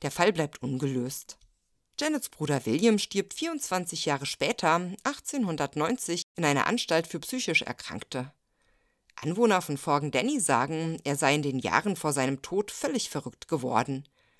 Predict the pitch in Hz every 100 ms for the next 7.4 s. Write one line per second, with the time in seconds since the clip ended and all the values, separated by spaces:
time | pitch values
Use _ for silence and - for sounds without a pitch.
0 | _ _ _ _ 127 277 175 - 147 143
1 | 131 151 - - - 110 - 185 269 -
2 | 160 143 143 143 - 247 294 226 175 160
3 | 151 147 139 - - 180 269 214 139 127
4 | 135 120 127 139 170 165 143 - 139 143
5 | 247 - 165 139 147 135 - 233 - 156
6 | 165 226 160 - 92 - 143 127 127 -
7 | 110 113 139 131